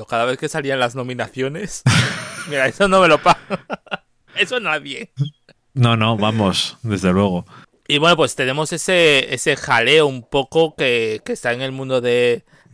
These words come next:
Speaker 1: del cómic, el mundillo, como, como
Speaker 2: Mundillo,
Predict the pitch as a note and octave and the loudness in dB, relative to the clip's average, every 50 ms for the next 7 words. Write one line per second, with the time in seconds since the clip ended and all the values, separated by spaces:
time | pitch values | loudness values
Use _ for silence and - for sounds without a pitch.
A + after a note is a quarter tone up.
0 | A#2+ - C#3 B2+ B2 - - C#3 C#3 D#3+ D#3+ E3+ C#3+ C#3 C#3+ C#3+ D3 D3+ D3+ D3 | -14 -4 -2 -2 -2 0 -2 -2 -2 0 0 0 0 0 -2 -4 -4 -4 -4 -4
1 | D3+ F3 D3+ B2+ - - A2 - - - A#2 A#2 A2+ A2+ A2+ A2+ A#2+ - - A#2 | -4 -4 -6 -6 -8 -10 -12 -10 -12 -14 -12 -10 -10 -8 -8 -10 -12 -10 -6 0
2 | A#2+ B2 B2 B2 B2+ A2+ G2 | 4 4 4 6 4 4 2